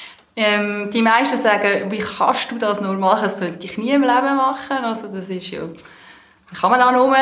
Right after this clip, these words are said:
Also, ähm, wenn man dann aber schon erzählt, dann ist schon, also meistens so ein bisschen Faszination da. Also ich gebe dann meistens zur Antwort, ich könnte jetzt auch andere Sachen nicht, also ich könnte nie im Büro hocken und einfach nur den ganzen Tag irgendwelche Briefe schreiben.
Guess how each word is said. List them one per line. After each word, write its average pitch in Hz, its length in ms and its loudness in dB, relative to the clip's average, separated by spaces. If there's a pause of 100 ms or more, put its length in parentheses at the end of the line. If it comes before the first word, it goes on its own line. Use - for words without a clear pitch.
(180)
Also, 185 320 -6 (1200)
ähm, 196 760 2
wenn 208 140 -2
man 214 80 -4
dann 202 140 0
aber 196 180 2
schon 202 200 -2
erzählt, 190 480 -2
dann 185 140 0
ist 180 120 2
schon, 175 400 -2
also 185 200 -8 (640)
meistens 185 340 0
so 180 100 -2
ein 185 60 -8
bisschen 180 240 -4
Faszination 185 920 0
da. 220 300 0 (640)
Also 190 180 0
ich 226 140 0
gebe 240 200 2
dann 196 120 4
meistens 208 480 2
zur 196 160 -2
Antwort, 190 360 0
ich - 60 -10
könnte 196 260 -2
jetzt 185 140 -4
auch 175 100 2
andere 226 280 2
Sachen 220 420 0
nicht, 214 140 -4
also 196 160 -2
ich 196 60 -4
könnte 180 240 0
nie 202 120 0
im 185 100 2
Büro 190 260 0
hocken 214 420 -2
und 185 140 -2
einfach 185 320 -4
nur 175 160 -2
den 185 100 -8
ganzen 175 300 -4
Tag 175 220 2
irgendwelche 175 380 -2
Briefe 214 320 -4
schreiben. 220 400 -4